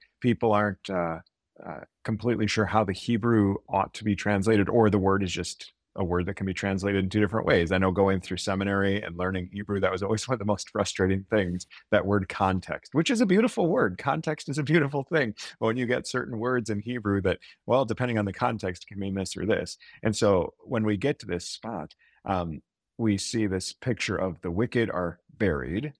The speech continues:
So, okay, so the wicked have died. And looking back on the fact that they used to go in and out of the holy place, and either they were praised in the city, uh, where they had done these things of going in and out of the holy place and doing their wicked things, or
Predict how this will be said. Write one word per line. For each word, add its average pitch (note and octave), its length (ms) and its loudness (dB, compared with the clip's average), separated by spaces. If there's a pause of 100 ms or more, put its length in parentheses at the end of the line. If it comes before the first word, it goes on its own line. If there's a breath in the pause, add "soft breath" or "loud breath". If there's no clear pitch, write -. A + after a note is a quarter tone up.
(200)
So, D2 400 -4
okay, E2+ 260 -8
so - 140 -10
the E2 80 -6
wicked G#2 300 0
have F2+ 160 -6
died. E2 400 0 (240 loud breath)
And G#2 260 2
looking A#2+ 380 0
back G#2 360 2
on F2+ 100 -2
the F2+ 80 -4
fact F2 280 -4
that F2+ 100 -16
they G2+ 100 0
used A2+ 420 2
to G#2 80 0
go F2 260 2
in E3+ 160 0
and E3 120 2
out G#2+ 120 4
of F#2 60 -2
the F2+ 60 0
holy F2+ 260 -2
place, E2+ 420 -8
and F2 220 -4 (260 soft breath)
either G#2+ 520 2 (200)
they G2+ 80 0
were F2+ 140 2
praised G2+ 800 -2 (260)
in G#2 140 -2
the F2 100 -2
city, D#2 540 -8 (400)
uh, F2+ 200 -2
where F2+ 200 0
they E2 120 0
had D2+ 200 -4 (300)
done E2 160 0
these D#2+ 180 -10
things E2+ 240 -4
of G#2+ 120 -2
going E2 240 2
in D#2+ 80 0
and D#2 80 -2
out D#2 80 0
of D#2 40 -2
the D2+ 80 -4
holy D#2+ 220 -4
place D#2+ 320 -4
and G#2+ 80 -2
doing E2 240 0
their D2+ 100 -2
wicked D2+ 300 -8
things, E2+ 260 -6
or A2+ 240 4